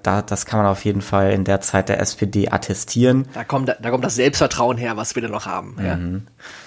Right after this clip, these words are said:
Speaker 1: Ja, und dann kommt das einschneidende Jahr, jetzt statistisch gesehen und wahrscheinlich auch inhaltlich, neunzehnhundertneunzig.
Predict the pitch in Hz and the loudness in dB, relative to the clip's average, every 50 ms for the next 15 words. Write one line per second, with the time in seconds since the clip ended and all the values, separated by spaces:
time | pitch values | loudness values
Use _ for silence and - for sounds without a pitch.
0 | - - - - _ - 120 120 107 85 - - 120 117 117 117 151 180 226 240 | -20 -20 -20 -12 _ 4 6 8 8 6 4 2 0 0 4 4 4 4 4 2
1 | 226 220 214 208 214 208 214 - - - - 120 - - - - 123 143 180 208 | 4 4 4 4 4 2 -4 -8 -8 -6 -4 -4 -4 -4 -2 0 2 2 2 2
2 | - - 170 147 143 151 147 147 131 120 113 113 90 90 107 143 175 - - - | -2 0 2 4 4 4 4 2 0 0 0 0 0 2 4 4 4 2 0 -4
3 | - - - - - - - - - 113 - 185 190 - - 110 - - - 113 | -10 -6 -6 -6 -4 -4 -4 -4 -4 -4 -2 -4 -2 -2 -4 -4 -4 -4 -6 -2
4 | 104 107 120 131 120 110 107 - - 123 113 117 117 110 131 131 127 127 139 135 | 0 2 2 2 0 -2 -2 -2 0 0 0 0 0 0 0 0 0 0 -2 -4
5 | - - - - - _ - 104 113 127 120 - 120 110 - - 85 87 92 95 | -4 -10 -18 -20 -10 _ 4 4 4 4 4 2 0 0 0 -2 0 0 0 0
6 | - - - - - - | -2 -6 -10 -12 -14 -18